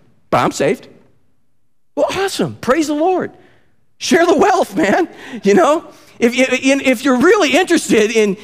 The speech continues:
in, in activism, be active in the right way.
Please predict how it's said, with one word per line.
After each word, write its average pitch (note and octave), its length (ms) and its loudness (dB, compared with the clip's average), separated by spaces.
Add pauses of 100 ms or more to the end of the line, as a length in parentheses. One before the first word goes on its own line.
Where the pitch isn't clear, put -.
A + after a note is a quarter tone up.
(120)
in, G#3+ 320 2
in F3+ 400 -2 (100)
activism, G#3 920 -2
be C4 160 2
active D4 560 -4
in F3 100 0
the D3+ 100 0
right D3+ 360 -4
way. D3+ 240 -6